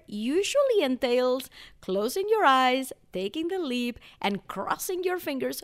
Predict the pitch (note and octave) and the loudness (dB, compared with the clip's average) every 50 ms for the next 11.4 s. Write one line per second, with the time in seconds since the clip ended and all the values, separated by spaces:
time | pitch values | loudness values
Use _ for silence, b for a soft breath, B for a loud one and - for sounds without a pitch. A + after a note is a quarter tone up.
0 | - _ - - - - G4 G4+ G4 - E4+ D#4+ D4 C4 B3 A3+ G#3+ A#3 A3+ G3+ | -16 _ -20 -12 -4 -2 -2 -2 0 -2 -2 -2 -2 -4 -4 -4 -4 -4 -4 -4
1 | - - - - C4+ B3+ C4 B3+ C4 C4 C4 B3 A#3+ A3+ A3+ - - G#3 F#3+ F#3 | -4 -6 -6 -4 -2 0 0 0 0 0 0 0 0 -2 -2 -4 -4 -4 -2 -2
2 | F3+ F3+ - - F#3 F3 F3 - - E3+ E3 E3 E3 D#3+ - - - - - _ | -2 -4 -6 -8 -8 -8 -10 -10 -10 -8 -8 -8 -8 -10 -10 -12 -14 -20 -20 _
3 | b b b b b b b - B3 B3+ C#4 C#4 B3+ D4+ C#4+ C#4+ F#4 F#4+ G#4+ G#4 | b b b b b b b -2 0 0 0 0 0 -2 -2 -4 -4 -4 -4 -4
4 | - - D#4 C#4+ C4+ - - C#4+ D#4 C#4+ B3 G#3 G3+ G3+ - - b b b b | -2 -2 0 0 0 0 0 -2 -2 -2 -4 -6 -6 -8 -10 -14 b b b b
5 | b b b b _ - B3+ B3 A#3 A#3 B3 C#4 D#4 - - - G#3 F#3+ - G#3 | b b b b _ -2 -2 0 2 0 0 -2 -4 -8 -8 -8 -8 -8 -8 -10
6 | - - F3 F3+ G3 - - A3+ - - - F3 E3+ F3 F3 F3 F3 F#3+ F#3+ G3 | -10 -8 -8 -8 -8 -6 -8 -10 -8 -8 -8 -8 -6 -4 -6 -4 -4 -4 -6 -6
7 | - F#3+ E3+ E3+ F3+ F3 E3+ E3+ E3+ F3 F3+ F3+ F3+ F3+ G#3+ A#3 A#3 _ - - | -6 -6 -6 -6 -6 -4 -4 -6 -6 -6 -6 -8 -8 -8 -8 -8 -8 _ -8 -6
8 | F3 E3 - - E3 F3+ F#3+ C4+ E4 E4 C4 A3 G#3+ - - F3 E3 D#3+ - - | -6 -6 -8 -8 -6 -6 -4 -2 -2 -4 -4 -6 -6 -6 -6 -6 -6 -6 -4 -4
9 | D4 E4 D#4 B3 G3+ G3 G3+ - - B B B B B B G3+ A3 A3+ B3+ B3+ | -4 -2 -2 -2 -4 -4 -6 -8 -12 B B B B B B -6 -4 -4 -4 -6
10 | C#4 E4 D#4+ - - G3+ F#3 F3+ F#3 F#3 G3 F#3+ F#3 F#3 F3 - F3 E3 D#3+ D#3+ | -6 -8 -8 -4 -4 -2 -2 -2 -2 -2 -2 -2 -2 -4 -6 -6 -8 -8 -8 -10
11 | E3 - - - - - - - | -12 -12 -12 -12 -12 -12 -16 -18